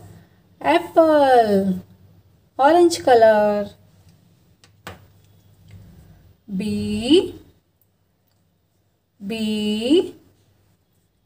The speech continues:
B, B, B,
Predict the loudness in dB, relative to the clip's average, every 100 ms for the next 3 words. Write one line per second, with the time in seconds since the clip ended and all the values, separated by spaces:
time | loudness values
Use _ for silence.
0 | _ _ _ _ _ _ -12 -8 -6 -4
1 | -2 -4 -4 -2 -2 -4 -20 _ _ _
2 | _ _ _ _ _ _ _ _ _ _
3 | _ _ -12 -8 -6 -6 -6 -6 -6 -4
4 | -2 -4 -4 -18 _ _ _ _ _ _
5 | _ _ _ _ _ _ _ _ _ -14
6 | -6 -4 -4 -4 -4 -4 -2 -2 -4